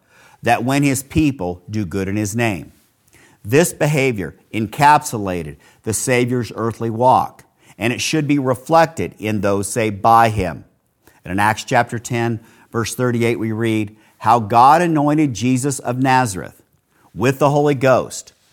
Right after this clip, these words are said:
and with power, who went about doing good and healing all that were oppressed of the devil, for God was with him."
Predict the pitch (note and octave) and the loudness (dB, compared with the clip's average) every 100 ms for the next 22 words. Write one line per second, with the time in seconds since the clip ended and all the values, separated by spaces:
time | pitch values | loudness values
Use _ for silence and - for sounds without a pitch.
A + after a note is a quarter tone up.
0 | _ _ F#2+ B2 B2+ B2 - C3 A#2 E2 | _ _ -2 0 0 -2 0 4 4 2
1 | - _ _ _ - B2 A2 B2+ E3 D3+ | -6 _ _ _ -6 -4 0 0 0 2
2 | D3+ D3 - A#2 C3+ D3 C#3+ A2+ A#2+ B2 | 4 4 2 -2 0 2 2 0 0 0
3 | D2 - _ _ _ _ _ G2 A2+ C3 | -2 -10 _ _ _ _ _ -2 0 0
4 | C#3 C3 A#2 - C3 C#3+ G#2+ G2 F#2+ G2+ | 0 0 -2 -2 2 4 4 2 0 -4
5 | G#2 G2+ A#2+ A#2 G#2+ A#2+ A2 G2+ A#2 G#2+ | -6 -4 0 0 0 -6 -6 -2 0 0
6 | E2 E2 _ _ - A2+ F#2 G#2+ G#2 G#2+ | -2 -12 _ _ -6 -6 0 2 4 4
7 | G2 G#2 F#2+ A#2 A2 G2+ D2+ | 0 -6 -2 -2 -2 -4 -8